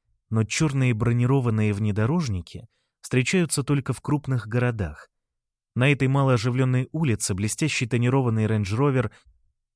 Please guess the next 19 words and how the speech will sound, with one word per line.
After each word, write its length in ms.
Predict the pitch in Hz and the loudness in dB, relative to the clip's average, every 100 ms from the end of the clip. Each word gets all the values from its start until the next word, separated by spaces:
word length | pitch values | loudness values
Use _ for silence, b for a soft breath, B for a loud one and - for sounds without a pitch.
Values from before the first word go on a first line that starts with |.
| _ | _
почти 380 | 139 - - 123 | -2 0 -2 0
диковинка. 680 | 123 120 95 80 78 - - _ _ _ _ _ _ _ _ _ | 0 0 -2 -4 -10 -16 -18 _ _ _ _ _ _ _ _ _
"Я 200 | 107 147 | 2 2
проверю", 460 | 160 165 156 92 - _ _ _ | 4 4 4 0 -6 _ _ _
бросает 480 | 104 117 - 120 113 | 0 2 4 2 2
Уэйд, 260 | 120 156 - | 0 0 -2
поднимаясь 520 | 110 101 110 113 104 | -4 0 2 2 2
со 160 | - 104 | 0 -2
стула, 440 | - 139 123 101 - _ | -2 0 0 0 -6 _
кидает 260 | - 139 175 | -2 0 2
двадцатку 520 | 113 123 156 147 123 | 2 2 2 0 0
на 100 | 110 | 0
столик 340 | - 127 113 | 0 0 -2
в 100 | - | -4
кафе, 300 | - 107 - | -6 -4 -2
в 80 | 156 | -2
котором 360 | 110 104 113 101 | -2 -2 -2 0
мы 100 | 101 | -2
сидим. 420 | - 95 78 - | -2 -4 -6 -12